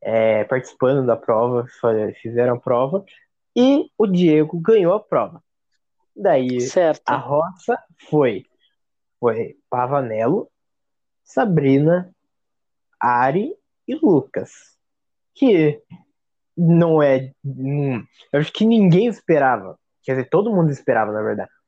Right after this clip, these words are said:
Speaker 1: eu acho que todo mundo esperava que Lucas e Ari voltariam, e voltou.
Speaker 2: Ah,
Speaker 1: E
Speaker 2: sim,
Speaker 1: é,
Speaker 2: é.
Speaker 1: era, era óbvio. E isso, é, é, Pavanello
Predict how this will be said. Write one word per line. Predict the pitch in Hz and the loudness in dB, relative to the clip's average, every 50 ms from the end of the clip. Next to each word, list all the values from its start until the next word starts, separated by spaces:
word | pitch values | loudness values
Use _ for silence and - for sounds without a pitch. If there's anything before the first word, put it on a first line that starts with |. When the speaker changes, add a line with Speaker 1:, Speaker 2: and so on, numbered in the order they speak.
| _ | _
Speaker 1:
eu | - 127 | -6 -6
acho | 127 - | -6 -6
que | - 160 160 | -10 -12 -4
todo | - 196 220 226 254 | 0 0 0 2 2
mundo | 233 214 196 170 | 0 2 0 0
esperava | - - - 151 170 151 147 151 147 151 | -2 -2 -2 0 0 2 0 0 -2 -4
que | 147 - - 156 156 156 156 156 | -6 -2 0 2 2 4 4 2
Lucas | 139 147 160 170 165 - 180 160 151 147 | 2 2 0 0 0 0 0 0 0 0
e | 151 143 | 2 2
Ari | 135 135 139 143 147 | 2 2 2 2 0
voltariam, | 139 139 151 147 143 185 160 131 - 123 127 | -2 -2 -4 -2 -2 -2 -2 -2 -4 -6 -4
e | 165 226 | -2 0
voltou. | 247 269 320 339 320 320 330 302 294 294 262 - - _ _ _ _ _ _ _ _ _ - _ _ _ _ _ _ - | 0 2 2 2 0 0 0 2 2 2 0 -2 -6 _ _ _ _ _ _ _ _ _ -20 _ _ _ _ _ _ -4
Speaker 2:
Ah, | 196 220 | -2 -2
Speaker 1:
E | 240 - | 2 2
Speaker 2:
sim, | 208 208 208 175 | 2 2 2 2
Speaker 1:
é, | - 208 170 - 233 - | 0 0 0 -2 -4 -2
Speaker 2:
é. | 180 165 156 151 151 - _ _ _ _ _ _ _ _ _ - | -2 -2 -4 -4 -6 -12 _ _ _ _ _ _ _ _ _ -4
Speaker 1:
era, | 208 226 233 233 - - _ | -2 -2 -2 -2 -4 -4 _
era | - 196 220 254 | -2 0 0 2
óbvio. | 254 190 185 190 226 226 185 156 135 135 123 123 117 107 113 - _ _ _ _ _ _ _ _ _ _ _ _ _ _ _ _ _ | 2 2 4 4 2 0 -2 -8 -12 -12 -10 -8 -8 -8 -10 -14 _ _ _ _ _ _ _ _ _ _ _ _ _ _ _ _ _
E | - 208 220 202 185 175 156 139 131 127 117 101 - - _ _ _ _ _ _ _ _ _ _ _ _ _ _ _ _ _ _ _ _ _ _ _ _ _ _ _ _ _ _ | -2 0 2 2 2 2 2 0 0 -2 -4 -6 -10 -16 _ _ _ _ _ _ _ _ _ _ _ _ _ _ _ _ _ _ _ _ _ _ _ _ _ _ _ _ _ _
isso, | - 277 311 403 403 381 - - 165 165 - _ _ - | -2 0 0 0 -2 -6 -10 -18 -20 -20 -20 _ _ 0
é, | 135 131 131 131 131 127 123 123 123 120 120 117 120 120 120 120 123 120 120 - _ _ _ _ | 2 4 4 4 2 2 0 0 0 0 0 0 -2 -2 -4 -6 -6 -8 -12 -16 _ _ _ _
é, | - 127 123 123 117 117 | 0 2 2 2 2 0
Pavanello | 110 - _ - 151 147 139 151 139 131 127 127 123 120 110 101 | -2 -4 _ -4 -4 -2 -2 -4 -4 -2 -2 0 0 0 -2 -4